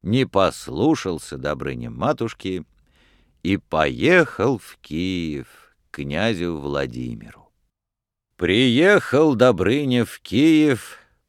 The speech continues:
прошел в княжескую горницу. На пиру столы от кушаний ломятся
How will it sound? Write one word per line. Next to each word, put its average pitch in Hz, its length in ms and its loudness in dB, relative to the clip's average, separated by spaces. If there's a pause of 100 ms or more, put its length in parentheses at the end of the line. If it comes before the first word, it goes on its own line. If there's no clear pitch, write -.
(140)
прошел 117 640 2
в - 120 -12
княжескую 87 1000 -2
горницу. 67 920 -4 (840)
На 127 300 -2
пиру 156 680 4
столы 135 680 4
от 127 240 6
кушаний 110 760 0
ломятся 92 1200 0